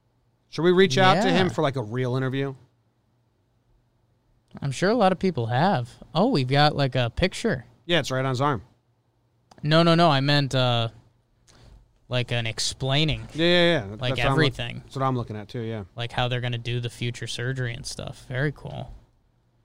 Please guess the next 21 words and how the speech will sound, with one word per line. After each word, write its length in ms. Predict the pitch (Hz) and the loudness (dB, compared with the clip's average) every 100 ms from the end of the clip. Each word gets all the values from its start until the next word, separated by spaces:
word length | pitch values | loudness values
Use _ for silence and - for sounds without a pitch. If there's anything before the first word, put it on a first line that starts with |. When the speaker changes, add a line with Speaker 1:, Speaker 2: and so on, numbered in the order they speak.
| _ _ _ _ _ _ _ _ _ _ _ 110 | _ _ _ _ _ _ _ _ _ _ _ -14
Speaker 1:
Yeah. 260 | 107 101 90 _ _ _ _ _ _ _ | -10 -10 -12 _ _ _ _ _ _ _
I 120 | 233 254 | 4 6
mean, 200 | 254 233 | 6 6
that 180 | 240 | 4
dude, 340 | 175 214 240 226 | 4 4 4 2
uh, 440 | 180 175 165 156 135 - - - | 2 4 4 2 -2 -12 -20 -6
what's 180 | 160 165 | -2 0
his 80 | |
name? 320 | 185 196 175 120 - _ _ 123 | 0 0 -2 -6 -14 _ _ -12
Wayne 340 | 120 139 147 131 | -4 0 0 0
Bobbitt 500 | 107 113 135 160 175 | 0 2 2 -2 -4
or 60 | |
whatever? 480 | 165 170 170 175 160 - _ | -2 -2 -2 -4 -6 -12 _
His 160 | 131 101 | -14 -8
wife, 300 | 110 123 139 | -2 0 0
Speaker 2:
Right. 120 | 117 - | -2 -6
Speaker 1:
Leana, 680 | 120 120 120 127 135 143 143 | -8 -6 -4 -2 -2 -2 -2
Lor-, 240 | 117 117 123 | -4 -4 -4
Lorena, 560 | 123 120 131 147 147 143 | -4 -2 -2 -2 -2 -4
Lorena. 680 | 117 113 143 143 147 147 117 | -4 -4 -4 -4 -4 -4 -4
Speaker 2:
Right. 260 | 117 117 | -4 -8